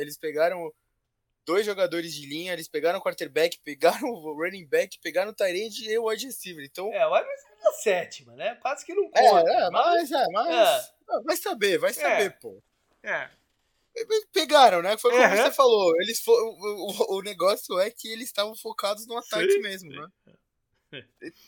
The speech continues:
Speaker 1: O, o Titans também, acho que depois dessa última temporada, o Titans ficou, ficou bem pra trás, né, do, dos outros times, né, na briga da A F C,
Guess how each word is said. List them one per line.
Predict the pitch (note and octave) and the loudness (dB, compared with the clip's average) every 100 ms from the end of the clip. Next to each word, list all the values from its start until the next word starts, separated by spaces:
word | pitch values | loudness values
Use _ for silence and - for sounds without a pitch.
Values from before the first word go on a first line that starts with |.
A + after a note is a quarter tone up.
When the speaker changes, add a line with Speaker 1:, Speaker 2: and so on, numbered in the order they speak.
| _ | _
Speaker 1:
O, | - B3+ B3+ C4+ | -18 -10 -8 -4
o | |
Titans | - B3+ C#4 B3 | 2 2 2 -2
também, | A#3 G#3 A3+ | -2 -2 -6
acho | A3 - | -6 -8
que | - A3+ F#3+ | -10 -12 -8
depois | G3 - F#3 F#3+ | -8 -6 -8 -8
dessa | E3 E3+ E3 | -2 -2 -2
última | D3+ - D#3 | -6 -6 -10
temporada, | D3+ D3 C#3 C3+ D3 | -10 -12 -6 -4 -4
o | D#3 | -6
Titans | D#3 D3+ E3 - | -6 -8 -10 -16
ficou, | D3+ - D3+ C#3+ C#3 C3 A#2+ A2+ _ _ _ _ _ _ _ _ _ | -16 -12 -10 -10 -10 -10 -12 -12 _ _ _ _ _ _ _ _ _
ficou | - | -20
bem | C3 D#3 | -16 -8
pra | F3 D3+ | -4 -4
trás, | - C3 B2+ | -4 -10 -10
né, | B2 B2+ B2 | -12 -16 -16
do, | A#2+ B2 A#2+ A#2 A2+ A2+ | -18 -18 -20 -20 -20 -20
dos | - B2 | -20 -18
outros | A#2+ B2 A#2 | -16 -14 -14
times, | - B2 A#2+ A2+ | -14 -16 -18 -14
né, | A#2 A#2 - | -12 -12 -10
na | A#2 A2+ A2 | -8 -6 -8
briga | A#2+ A#2+ A#2 | -12 -6 -6
da | A#2 A#2 | -4 -4
A | A#2+ A#2+ | -4 -6
F | A#2+ - | -6 -10
C, | - - | -12 -14